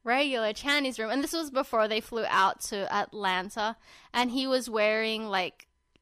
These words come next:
it was, like, a Wolf Chan, I think it's, like, a sleeping mask, like, one of those plushy ones, but it was Wolf Chan, but he was wearing it as, like, a regular headband,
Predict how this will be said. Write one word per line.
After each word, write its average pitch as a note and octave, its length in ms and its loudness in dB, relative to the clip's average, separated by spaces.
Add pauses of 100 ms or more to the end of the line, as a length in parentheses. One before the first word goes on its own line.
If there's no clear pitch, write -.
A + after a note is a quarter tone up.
(100)
it B3 140 -4
was, D#4+ 200 -2
like, A4 160 -2
a F4 100 2
Wolf A3 400 -2
Chan, A#3+ 460 -2 (100)
I C4+ 100 2
think F#4 200 -4
it's, G#4+ 140 -4
like, G4+ 160 -2
a B3+ 100 0
sleeping G#3 680 -4
mask, E3+ 340 -2
like, G#3+ 160 -8
one G#3+ 140 -4
of A3 80 -2
those G#3 180 -4
plushy A3 460 -4
ones, B3 280 -2
but A#3+ 140 -2
it F#3+ 40 -4
was G#3+ 160 -4
Wolf B3+ 300 -4
Chan, G3 400 -2 (320)
but A#3 120 4
he D4+ 80 4
was B3+ 140 4
wearing A#3+ 200 6
it A3+ 80 6
as, G#3+ 200 4
like, A3 160 -2
a G#3+ 80 0
regular G3 440 -2
headband, F3+ 640 -4